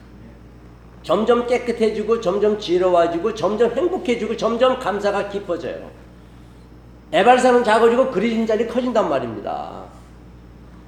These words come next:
저주는 점점 사라지고 가나안 족속은 점점 사라지고 하나님의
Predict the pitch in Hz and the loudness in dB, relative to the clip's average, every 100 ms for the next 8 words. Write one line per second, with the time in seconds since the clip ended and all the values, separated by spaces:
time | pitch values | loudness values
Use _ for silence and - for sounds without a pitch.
0 | - 165 214 240 277 254 247 254 240 240 | -6 4 4 6 2 4 4 4 4 4
1 | 233 247 - 196 269 262 262 262 254 220 | 4 0 0 2 4 4 4 4 4 4
2 | 240 226 226 226 208 254 214 - 277 277 | 2 4 2 2 4 4 4 -2 2 2
3 | 269 269 254 135 131 | 6 4 4 0 -8